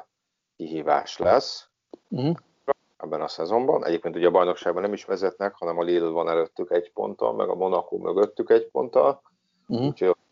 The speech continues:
Speaker 1: nem dőlt el, de nyilván, hogyha sikerülne B L-t nyerni, akkor senkit nem fog érdekelni az, hogy most éppen a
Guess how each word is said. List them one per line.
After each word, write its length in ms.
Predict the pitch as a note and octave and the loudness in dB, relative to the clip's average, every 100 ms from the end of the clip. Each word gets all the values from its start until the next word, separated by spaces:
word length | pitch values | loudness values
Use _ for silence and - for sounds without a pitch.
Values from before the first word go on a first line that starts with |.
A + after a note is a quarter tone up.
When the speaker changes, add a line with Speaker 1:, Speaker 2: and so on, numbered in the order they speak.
| _ _ _ _ - | _ _ _ _ -8
Speaker 1:
nem 320 | G2 F#2+ F2+ | 0 2 6
dőlt 260 | F2 F2 | 4 8
el, 140 | F#2+ F#2 | 8 8
de 200 | F#2+ F#2 | 8 6
nyilván, 320 | G2+ G#2 G2 | 4 4 6
hogyha 220 | - - | 2 -2
sikerülne 440 | F2 G#2 G2+ F#2 F2 | -10 -2 2 2 4
B 80 | |
L-t 300 | F#2 F2+ F2 | 6 6 6
nyerni, 240 | - F#2 F2+ | 2 0 0
akkor 280 | F2 - F2 | -2 -6 -8
senkit 440 | - F2+ - - | -6 -6 -8 -8
nem 140 | E2+ | -8
fog 200 | D#2+ F2+ | -8 -4
érdekelni 520 | E2+ E2+ F2 - E2 F2 | -2 0 -2 -4 -4 -4
az, 180 | F2 | -6
hogy 100 | - | -8
most 240 | F#2 F2+ - | -10 -10 -8
éppen 300 | E2+ - F2 | -8 -4 -2
a 220 | F2+ | -2